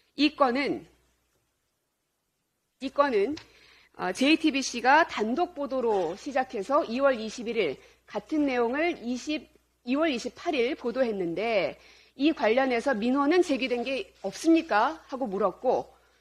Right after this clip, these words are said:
종편보도 채널 팀장은 "다수 민원이 들어와 있습니다." 답했고 이에 대해 류일임 위원장은, 어, "이 안건에 대해서 상정해 주시기 바랍니다."라고 이야기를 합니다. 즉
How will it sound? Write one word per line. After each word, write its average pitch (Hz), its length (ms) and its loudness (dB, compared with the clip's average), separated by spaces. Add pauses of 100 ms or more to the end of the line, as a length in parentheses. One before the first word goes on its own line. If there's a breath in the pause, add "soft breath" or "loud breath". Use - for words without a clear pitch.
(140 soft breath)
종편보도 285 580 0
채널 320 300 -2
팀장은 330 720 0
"다수 247 360 -2
민원이 262 400 -2
들어와 220 400 2
있습니다." 202 640 -2 (200)
답했고 269 720 -6 (300 soft breath)
이에 254 160 0
대해 262 200 4
류일임 254 560 -2 (300 soft breath)
위원장은, 240 680 2 (380 soft breath)
어, 165 460 -4 (120)
"이 262 260 0 (100)
안건에 254 440 4
대해서 226 460 0
상정해 349 420 2
주시기 254 500 -8
바랍니다."라고 196 1300 -6
이야기를 196 420 -4
합니다. 208 420 -6
즉 254 340 -2